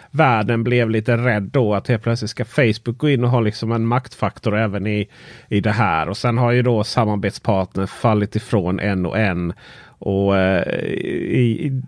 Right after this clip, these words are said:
Amazons fall så är det kanske lite mer så att man vill ha sin, jag menar,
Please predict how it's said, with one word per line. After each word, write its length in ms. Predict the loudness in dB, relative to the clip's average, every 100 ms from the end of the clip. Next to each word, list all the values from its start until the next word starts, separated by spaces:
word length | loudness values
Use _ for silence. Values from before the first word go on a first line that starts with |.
| _
Amazons 580 | 0 2 2 0 0 -2
fall 340 | 0 2 2 0
så 160 | 0
är 120 | 2
det 80 | 2
kanske 280 | 0 0 2
lite 240 | 0 0
mer 240 | 0 0 0
så 260 | -2 -2
att 140 | -2 -2
man 160 | -2
vill 140 | -2 0
ha 200 | 0 0
sin, 400 | -2 -2 0 -2 -4 _ _ -20 -14
jag 120 | -6
menar, 420 | -2 0 -2 -4